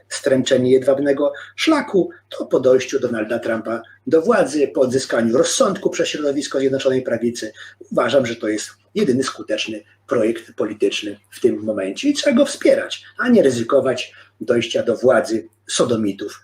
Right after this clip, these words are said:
Trzaskowskiego. No chyba że pan, y, pastor Chojecki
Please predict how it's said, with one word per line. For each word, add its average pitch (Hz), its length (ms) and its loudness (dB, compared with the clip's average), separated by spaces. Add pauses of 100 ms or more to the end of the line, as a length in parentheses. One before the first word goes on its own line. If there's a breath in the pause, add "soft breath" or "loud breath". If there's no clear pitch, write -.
(120)
Trzaskowskiego. - 760 -6 (180 loud breath)
No 302 120 4
chyba 196 300 2
że 165 120 4
pan, 127 300 -2
y, 117 500 0 (140)
pastor 120 340 -4
Chojecki 113 680 -4